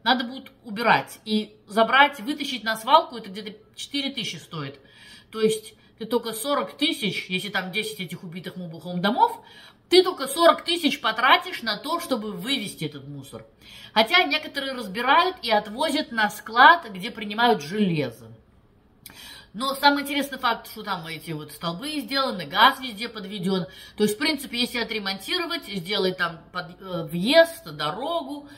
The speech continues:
парковку, то это будет прибыльный бизнес, когда человек, э, просто собирает дань.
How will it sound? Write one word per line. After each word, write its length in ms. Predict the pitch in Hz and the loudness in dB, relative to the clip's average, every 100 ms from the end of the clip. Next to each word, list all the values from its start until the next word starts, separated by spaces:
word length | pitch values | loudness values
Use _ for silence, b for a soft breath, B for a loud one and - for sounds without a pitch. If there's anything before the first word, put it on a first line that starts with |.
| B B | B B
парковку, 880 | 165 160 - 302 330 320 - 294 - _ b b _ - | -6 -6 -4 -2 -2 -2 -8 -12 -14 _ b b _ -2
то 380 | 262 262 247 240 | 0 0 -2 0
это 240 | 226 226 | 0 -2
будет 380 | 196 196 190 - | -8 -10 -12 -8
прибыльный 420 | 202 175 170 202 | -6 -4 -6 -8
бизнес, 420 | 240 403 415 403 | -6 -6 -6 -8
когда 300 | - 208 190 | -8 -6 -6
человек, 460 | - 196 202 175 - - _ b b b | -6 -6 -4 -4 -6 -20 _ b b b
э, 60 | 165 160 156 151 | -10 -8 -6 -8
просто 340 | 208 220 220 196 | -2 -2 -2 -4
собирает 640 | - 185 202 190 165 147 | -4 -6 2 4 4 -2
дань. 300 | 139 139 131 | -6 -4 -4